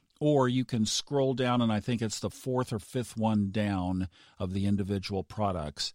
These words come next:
where it says live one-hour astrology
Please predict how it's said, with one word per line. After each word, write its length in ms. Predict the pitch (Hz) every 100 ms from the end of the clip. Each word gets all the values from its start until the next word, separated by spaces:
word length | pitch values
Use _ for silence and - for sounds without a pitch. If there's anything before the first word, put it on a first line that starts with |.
| - - _
where 100 | 98
it 140 | 90
says 240 | - 101 85
live 640 | 87 95 104 107 113 104
one-hour 600 | 98 101 107 110 110 117 95
astrology 960 | 90 - 107 104 113 98 120 120 131